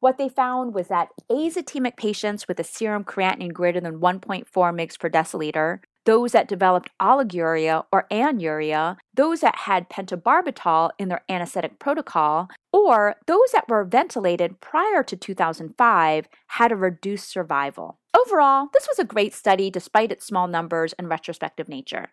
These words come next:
That said, caution must be taken drawing too many conclusions with these limitations. This study does show that the use of positive pressure ventilation can be considered for treatment in patients with congestive heart failure.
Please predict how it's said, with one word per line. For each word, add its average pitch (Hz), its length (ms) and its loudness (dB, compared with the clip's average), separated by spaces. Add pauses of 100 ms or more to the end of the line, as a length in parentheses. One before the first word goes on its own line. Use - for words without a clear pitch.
That 415 240 4
said, 220 520 2
caution 480 440 4
must 226 240 0
be 226 80 -6
taken 170 460 -6
drawing 208 440 -2
too - 260 -8
many 320 180 -4
conclusions 185 720 -4
with 175 180 -6
these 160 160 -6
limitations. 151 840 -10
This 480 160 6
study 453 280 2
does 277 300 2
show 233 340 2
that 190 160 -2
the 202 80 -4
use 226 220 -4
of 240 80 -6
positive 214 420 0
pressure 190 280 -8
ventilation 180 640 -2
can 494 360 -8
be 370 100 2
considered 208 640 -2
for 214 80 0
treatment 233 400 -4
in 185 100 -4
patients 196 380 -8
with 175 160 -8
congestive 175 400 -6
heart - 200 2
failure. 135 400 -4